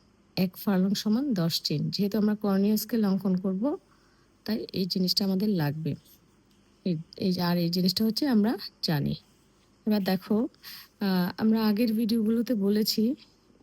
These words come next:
এক হচ্ছে মানচিত্রে রিপ্রেজেন্ট করে, আর এদিকের বড় ডিজিটটা হচ্ছে, আহ, ভূমিতে রিপ্রেজেন্ট করে। তাহলে মানচিত্রের দূরত্ব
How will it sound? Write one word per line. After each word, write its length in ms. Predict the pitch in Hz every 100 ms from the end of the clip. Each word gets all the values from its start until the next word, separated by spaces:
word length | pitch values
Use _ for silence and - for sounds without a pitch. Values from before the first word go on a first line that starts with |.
| _ _ -
এক 280 | 208 220
হচ্ছে 500 | - 226 - - 277 311 - - - _ _ -
মানচিত্রে 540 | 214 208 208 226 - 254
রিপ্রেজেন্ট 580 | 220 196 226 220 247 220
করে, 340 | 262 262 370 - -
আর 240 | 180 175
এদিকের 400 | - 190 196 214
বড় 340 | 185 190 202 220
ডিজিটটা 460 | 196 180 196 226
হচ্ছে, 400 | 220 214 - 302 392 _ _ _ _ _ _ _
আহ, 120 | 160
ভূমিতে 480 | 156 147 214 233 233
রিপ্রেজেন্ট 560 | 180 160 170 156 160 156
করে। 300 | - 139 170 - _ _ -
তাহলে 460 | 202 190 226 190 262 - - - _
মানচিত্রের 540 | 208 226 247 220 262 214
দূরত্ব 300 | 247 240